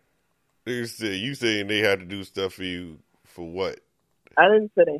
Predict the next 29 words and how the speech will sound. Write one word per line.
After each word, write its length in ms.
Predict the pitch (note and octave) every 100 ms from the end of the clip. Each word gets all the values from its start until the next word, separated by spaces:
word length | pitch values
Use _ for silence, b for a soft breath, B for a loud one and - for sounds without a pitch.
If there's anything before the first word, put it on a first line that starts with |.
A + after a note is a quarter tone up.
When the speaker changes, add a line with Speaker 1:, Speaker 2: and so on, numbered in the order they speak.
| D3+
Speaker 2:
have 120 | C3+ _
to. 100 | G#2+
They 140 | G#2+ G#2+ _ -
should 280 | E3+ C3 G2 _ _ _
do 160 | - - -
things. 120 | - G1+ _ _ _ _ _ _ _ _ _ _ _ _ _ _ _ _ _ -
Speaker 1:
Nigga, 340 | F3 B2 D2
so, 500 | - B2 G#2+ G2 D2+ - _ _ _ _ _
so 160 | - B2
you 180 | A#2 A#2+
just 280 | B2 A2+
trying 180 | - A#2+
to 80 | A2
get, 160 | A2 G#2+
like, 220 | G2 F#2
an 120 | F#2+
extended, 520 | F#2 - A2+ A2 F#2+
you 160 | F2 G2+
did 200 | G#2 F#2+
something 200 | A2 G2
for 120 | G#2+
yourself? 380 | F2+ - G#2 A#2
'Cause 140 | G2 F#2
them 160 | D3
niggas 280 | D3 C#3+ C3+
ain't 120 | C3
got 160 | C3+ A#2+
no 140 | B2
money. 320 | A#2 A#2+ D#3+